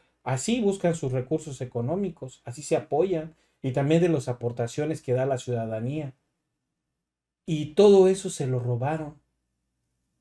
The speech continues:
Muy fifís, pero terminaron robándose unas playeras, unas gorras, unas tazas, unos llaveros.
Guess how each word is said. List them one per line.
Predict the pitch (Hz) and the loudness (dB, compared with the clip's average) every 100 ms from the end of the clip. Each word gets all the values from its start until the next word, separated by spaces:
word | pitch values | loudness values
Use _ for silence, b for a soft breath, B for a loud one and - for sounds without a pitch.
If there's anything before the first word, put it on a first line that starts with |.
| _ _ _ _ - | _ _ _ _ 2
Muy | 170 226 | 8 8
fifís, | 190 170 190 208 233 - _ | 6 2 2 2 0 -6 _
pero | - 156 - | 4 4 4
terminaron | 143 143 147 170 185 | 0 -2 0 2 2
robándose | 156 147 156 170 160 | 0 2 2 2 0
unas | 165 165 165 | 0 0 -2
playeras, | 143 123 123 147 156 151 - _ _ _ _ - | -2 0 0 2 4 2 0 _ _ _ _ -2
unas | 170 180 175 175 156 | 4 4 6 4 2
gorras, | 127 143 156 156 143 143 - _ _ - | 2 6 8 6 2 -2 -14 _ _ 0
unas | 165 180 165 139 - | 4 4 2 0 0
tazas, | 135 139 147 165 143 - _ - | 2 4 2 -2 -4 -6 _ 0
unos | 165 185 165 123 | 2 4 2 2
llaveros. | 127 120 120 143 151 143 123 - | 0 0 0 0 0 -2 -6 -16